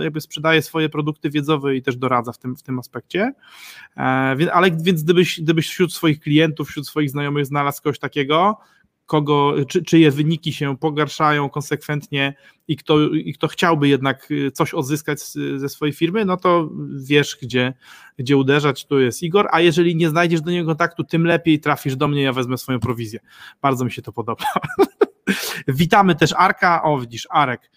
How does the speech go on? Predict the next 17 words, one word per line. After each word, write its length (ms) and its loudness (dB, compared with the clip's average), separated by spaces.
E, 240 -8
Arek 320 2
te-, 180 -2
Arek 240 2
też 160 0
pewnie 320 -2
żałuje, 360 2
że 120 0
nie 140 0
trafił 300 -4
do 100 -2
Igora. 480 -2
E, 180 -4
Igor, 320 -4
Arek 300 2
to 100 -10
miał, 200 -4